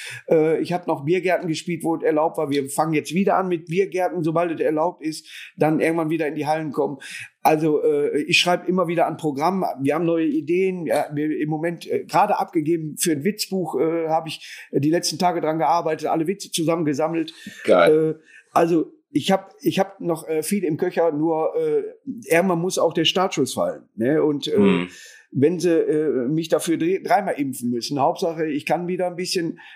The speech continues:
Speaker 1: äh, labern. Deswegen, ich hab ja auch einen eigenen Podcast. Das freut mich dann, dass ich da, ich hab eine Aufgabe, ja, ne? Dann hängst du
Speaker 2: Ah.
Speaker 1: nicht zu Hause rum und, und, äh, stellst die Vase zum dritten Mal woanders hin.
Speaker 2: Ja, äh, jetzt muss ich ja ganz ehrlich sagen, ich, also ich hab, also,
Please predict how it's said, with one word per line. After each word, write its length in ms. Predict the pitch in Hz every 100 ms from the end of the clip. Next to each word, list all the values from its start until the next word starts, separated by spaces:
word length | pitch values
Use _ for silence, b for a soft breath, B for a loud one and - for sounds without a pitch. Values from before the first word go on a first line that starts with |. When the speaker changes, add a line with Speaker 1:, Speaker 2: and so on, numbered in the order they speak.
| -
Speaker 1:
äh, 180 | 151 151
labern. 360 | 165 175 170
Deswegen, 400 | 151 165 180 - _ _
ich 140 | - 196
hab 100 | 196
ja 80 |
auch 100 | 180
einen 80 | 180
eigenen 300 | 131 135 123
Podcast. 500 | 123 110 113 110 101
Das 160 | 151 -
freut 260 | - 302 294
mich 140 | 131
dann, 220 | 98 92
dass 160 | 127 151
ich 120 | 156
da, 120 | -
ich 320 | 180 190 180 208
hab 60 |
eine 140 | 220 -
Aufgabe, 520 | 226 - 90 - - _
ja, 240 | 117 143 180
ne? 200 | 151 175
Dann 180 | 165 151
hängst 220 | 165 185
du 40 | 156
Speaker 2:
Ah. 40 |
Speaker 1:
nicht 120 | 175 -
zu 80 |
Hause 240 | 156 175 156
rum 200 | 175 185
und, 200 | 151 156
und, 260 | 135 156 135
äh, 260 | 143 143 143 B -
stellst 420 | - 170 170 -
die 120 | 151
Vase 280 | 156 170 156
zum 160 | - 147
dritten 200 | 160 139
Mal 140 | 120
woanders 360 | 101 87 92 -
hin. 260 | 82 73 - _ _ _ _ _ _ B B -
Speaker 2:
Ja, 140 | 139
äh, 340 | 143 156 156 - 135
jetzt 200 | 131 117
muss 160 | 160 196
ich 100 | -
ja 100 | 127
ganz 200 | 131 156
ehrlich 180 | 147 113
sagen, 220 | 127 135
ich, 200 | 110 110
also 140 | 110 101
ich 200 | - -
hab, 80 | - - - -
also, 140 | -